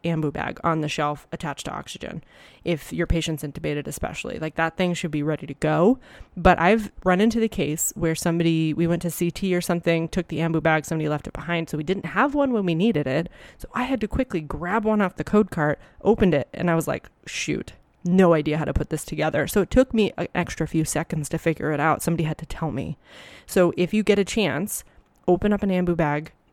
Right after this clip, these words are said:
and put it together so you know how the pieces connect, how this goes to that, just so that you're ready in an emergency. So another thing to play with for sure if you are working with ambu bags. So do you have suction and is it working?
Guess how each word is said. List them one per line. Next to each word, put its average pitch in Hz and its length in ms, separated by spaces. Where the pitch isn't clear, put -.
and 160 480
put 170 220
it - 160
together 165 480
so 233 160
you 165 200
know 170 220
how 151 220
the - 80
pieces 165 340
connect, 220 600
how 156 140
this 160 180
goes 156 220
to - 120
that, 156 200
just 185 260
so 190 100
that 170 220
you're 160 120
ready 147 400
in 165 140
an 156 80
emergency. 139 520
So - 140
another 160 280
thing 185 180
to 170 80
play 151 220
with 151 160
for 156 180
sure 151 380
if - 160
you 165 140
are 151 80
working 160 400
with 156 200
ambu 151 260
bags. - 380
So 180 200
do 160 100
you 185 140
have 240 160
suction 202 340
and 180 120
is 156 120
it 208 100
working? 214 440